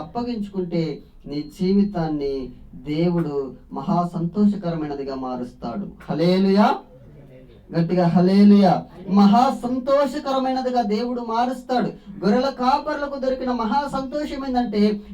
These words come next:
రక్షకుణ్ణి చూసిన అనుభవం, రక్షకుని పొగడ-, పొగిడే అనుభవము, రక్షకుని గురించి ప్రకటించే అనుభవం. ఈ మూడు అనుభవాలు వారికి దొరికాయి. వారి జీవితంలో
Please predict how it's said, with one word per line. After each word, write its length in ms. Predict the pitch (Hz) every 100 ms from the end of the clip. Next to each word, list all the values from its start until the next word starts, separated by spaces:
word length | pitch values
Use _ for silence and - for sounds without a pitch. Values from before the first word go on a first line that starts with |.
| -
రక్షకుణ్ణి 760 | 196 202 - 269 262 254 240
చూసిన 380 | 208 226 208 214
అనుభవం, 800 | 190 190 214 247 247 220 156 - - - - - 208
రక్షకుని 720 | 170 190 202 - 285 285 262
పొగడ-, 600 | 214 214 214 262 269 247 -
పొగిడే 320 | 214 247 262
అనుభవము, 760 | 240 214 254 277 277 262 202 - - 190
రక్షకుని 500 | 208 - 285 269 277
గురించి 480 | 254 254 247 208 294
ప్రకటించే 760 | - 220 226 269 302 247 277 262
అనుభవం. 500 | 233 226 233 214 175
ఈ 140 | 185
మూడు 400 | 208 254 330 330
అనుభవాలు 560 | 269 240 233 214 202 180
వారికి 260 | 180 165
దొరికాయి. 540 | 151 147 139 139 123 - - - - - - - _ _ _ _ - - -
వారి 260 | 180 208
జీవితంలో 800 | 208 285 330 330 320 277 285 262